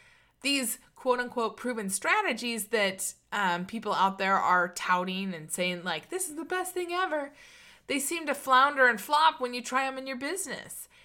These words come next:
And, you know, I just have to tell you and let you in on a secret. You're not alone.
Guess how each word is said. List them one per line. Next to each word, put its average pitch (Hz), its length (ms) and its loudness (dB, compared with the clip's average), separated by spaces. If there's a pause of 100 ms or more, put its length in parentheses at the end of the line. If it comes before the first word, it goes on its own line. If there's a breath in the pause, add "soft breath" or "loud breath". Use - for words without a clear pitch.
(320 soft breath)
And, 240 380 2 (100)
you 226 180 -6
know, 214 220 0
I 226 120 -6
just 277 180 -8
have 285 180 -8
to 226 60 -14
tell 269 300 -6
you 180 280 -6
and 208 180 -8
let 208 180 -4
you 247 100 -6
in 247 120 -2
on 226 100 -2
a 196 100 -6
secret. 196 460 -6
You're 302 140 -10
not 381 220 0
alone. 359 720 2